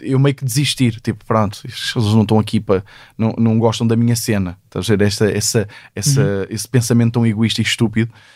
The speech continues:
Speaker 1: E agora, pá, não, deixa-me aqui, deixa-me melhorar, se calhar não estou a ter energia su-, suficiente, se calhar preciso de mexer mais, deixa-me levantar da cadeira.
Speaker 2: Mas achas que isso é mais a parte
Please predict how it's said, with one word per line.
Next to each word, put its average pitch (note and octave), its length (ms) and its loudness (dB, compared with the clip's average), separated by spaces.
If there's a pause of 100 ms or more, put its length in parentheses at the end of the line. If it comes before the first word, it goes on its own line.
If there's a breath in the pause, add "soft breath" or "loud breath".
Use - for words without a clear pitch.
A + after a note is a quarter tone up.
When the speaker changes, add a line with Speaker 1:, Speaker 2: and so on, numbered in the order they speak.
(480 soft breath)
Speaker 1:
E D#3+ 120 2
agora, G#3 400 0 (180)
pá, G3+ 200 -2
não, F3+ 260 -2 (180)
deixa-me D3 420 -4
aqui, C3 240 -4
deixa-me B2+ 300 -2
melhorar, E3+ 440 0
se - 80 -12
calhar E3 300 0
não F3 120 0
estou F3 200 -2
a E3+ 40 0
ter E3+ 140 0
energia D#3+ 340 2
su-, C#3 140 -6
suficiente, B2+ 560 -2 (220 soft breath)
se - 80 -16
calhar C3 80 2
preciso D#3 220 -4
de E3 40 2
mexer D#3 240 0
mais, G#2 240 -2
deixa-me F3 240 -4
levantar F3+ 320 -2
da F#3 80 -2
cadeira. C#3 300 2
Speaker 2:
Mas - 120 -4
achas D3 240 -4
que - 140 -6
isso - 160 -4
é C#3 180 2
mais C#3 280 0
a C#3 80 0
parte - 540 -4